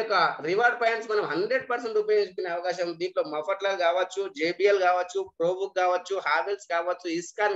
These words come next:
కావచ్చు, ఇవన్నీ కూడా మనకు next commerce లో మనకు product available లో ఉన్నాయి. దాంతో పాటు ఇక్కడ హెల్త్ సంబంధించింది టారో కేర్ అండి.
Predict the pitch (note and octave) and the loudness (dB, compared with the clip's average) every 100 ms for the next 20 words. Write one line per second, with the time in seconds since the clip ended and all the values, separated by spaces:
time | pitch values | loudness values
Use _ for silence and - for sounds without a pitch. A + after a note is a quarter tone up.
0 | E3+ E3+ F3 F3+ F3+ _ _ _ _ _ | 2 2 0 -4 -10 _ _ _ _ _
1 | _ - F#3 A3+ C#4+ B3+ A#3+ G#3+ G#3+ C#4 | _ -2 2 2 0 2 2 4 2 2
2 | B4 - _ _ _ _ _ _ _ _ | -2 -4 _ _ _ _ _ _ _ _
3 | _ _ _ - G3+ - - F3+ F#3 G3 | _ _ _ -4 -2 -2 0 2 2 0
4 | G3 F3 E3 C#3+ E3 F#3 F3+ F3+ F#3+ F#3+ | -2 -2 -2 0 0 2 2 2 2 0
5 | G3 G3 A#3+ - _ C#3+ E3+ F#3 F#3 F#3+ | 2 2 2 -2 _ 0 0 0 0 0
6 | F#3+ F#3 F#3 G#3+ G#4 - _ _ _ _ | 0 -2 -2 0 0 -4 _ _ _ _
7 | - - G3+ - G#3 G#3+ F#3+ F3 E3+ E3 | -14 -4 -2 -2 -4 -4 -4 -4 -2 0
8 | F3 D#3+ - _ _ _ _ _ _ _ | 0 0 -4 _ _ _ _ _ _ _
9 | _ _ - D#3+ G#3+ A#3+ A3 G#3 G3 G3+ | _ _ -6 0 2 2 2 4 4 2